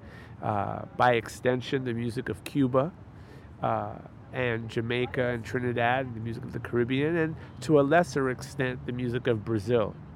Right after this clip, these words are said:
Uh, I'm really interested in the music that, that people of African descent brought to the Americas. Not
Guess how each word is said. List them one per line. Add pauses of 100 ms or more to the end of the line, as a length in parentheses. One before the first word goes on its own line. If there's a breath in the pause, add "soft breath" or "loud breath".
(920 loud breath)
Uh, (300)
I'm
really
interested
in (360)
the
music (240)
that, (160)
that (200)
people
of
African
descent
brought
to
the
Americas. (540)
Not